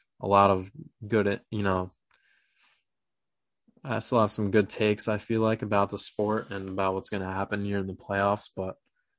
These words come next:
that's just one where, you know, I couldn't really tell you, and you can search it up for yourself, but, um, Cam Johnson has had a good season for the Suns as well.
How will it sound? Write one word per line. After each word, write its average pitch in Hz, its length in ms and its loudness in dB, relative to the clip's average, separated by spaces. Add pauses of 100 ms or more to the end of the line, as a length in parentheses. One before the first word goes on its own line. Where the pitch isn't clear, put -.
(120)
that's 104 220 -2
just 98 140 -6
one 98 360 0
where, 92 220 0
you 92 100 -4
know, 92 220 -2
I 95 200 -4 (100)
couldn't 101 260 -4
really 95 240 0
tell 101 280 -2
you, 113 100 -2
and 92 320 -4 (220)
you 101 120 -8
can 95 120 -6
search 95 300 -4
it 101 80 -6
up 95 140 -6
for 98 100 -4
yourself, 95 540 -2
but, 95 240 -8 (580)
um, 92 460 -4 (1800)
Cam 110 260 2
Johnson 101 440 2
has 101 160 0
had 104 160 -2
a 98 40 -4
good 101 260 2
season 107 360 -4
for 107 140 -4
the 98 80 -2
Suns 104 340 -4
as 95 140 -10
well. 98 340 -2